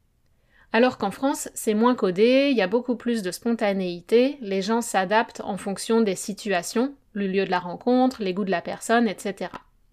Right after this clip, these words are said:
Et aussi, il y a le status of relationship talk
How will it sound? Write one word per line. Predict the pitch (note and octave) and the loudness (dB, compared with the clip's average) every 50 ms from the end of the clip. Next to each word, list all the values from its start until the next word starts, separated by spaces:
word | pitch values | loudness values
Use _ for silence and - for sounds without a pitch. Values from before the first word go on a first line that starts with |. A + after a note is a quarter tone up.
| _ _ _ _ _ _ _ _ _ _ _ _ _ _ _ _ _ _ _ _ _ _ _ _ _ - | _ _ _ _ _ _ _ _ _ _ _ _ _ _ _ _ _ _ _ _ _ _ _ _ _ 4
Et | B3+ | 6
aussi, | A#3+ G#3 G3 - - D#4+ E4 E4 - | 6 6 4 0 -4 -4 -4 -2 -2
il | - A3 G#3 G#3 | -2 -2 0 2
y | A3+ | 2
a | A#3 | 2
le | A3 F#3 | 2 0
status | F3+ - - - G#3 A3+ A3 B3+ B3+ B3+ - | -2 -4 -2 0 0 2 2 0 -2 -2 -4
of | G#3 - | -6 -6
relationship | - G3 F#3+ G3+ A3+ - - A3 G3+ - - F#3+ - - | -6 -2 0 0 0 0 0 -4 -4 -4 -8 -12 -12 -6
talk | - G#3+ A3+ B3+ B3+ - | -2 2 2 2 0 -2